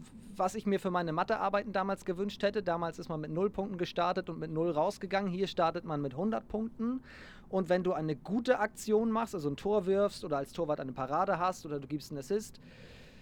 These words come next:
dann bekommst du, ich weiß jetzt nicht, wie viele Punkte, aber dann erhältst du Pluspunkte. Und ja, wenn du Ballverlust hast, daneben wirfst, als Torhüter ein Tor kassierst, dann kriegst du Minuspunkte.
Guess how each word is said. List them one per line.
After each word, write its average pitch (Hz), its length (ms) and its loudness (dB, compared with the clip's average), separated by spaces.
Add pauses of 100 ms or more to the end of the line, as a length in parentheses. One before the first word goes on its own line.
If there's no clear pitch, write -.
(260)
dann 180 180 8
bekommst 190 420 4
du, 214 60 -2
ich 151 100 -4
weiß 208 160 6
jetzt 196 160 4
nicht, 185 140 0
wie 214 100 -2
viele 170 220 2
Punkte, 156 320 2
aber 160 100 2
dann 165 140 -2
erhältst 175 360 0
du 196 240 -2 (440)
Pluspunkte. 240 680 4 (240)
Und 208 240 0 (140)
ja, 175 260 4
wenn 160 140 0
du 170 300 0 (1300)
Ballverlust 202 720 4
hast, - 440 0 (640)
daneben 185 440 4
wirfst, - 680 4 (180)
als 156 200 -2
Torhüter 185 580 2
ein 180 160 -6
Tor 208 200 2
kassierst, 196 580 -2
dann 185 540 0 (240)
kriegst - 300 -10
du 185 40 -4
Minuspunkte. 117 540 -8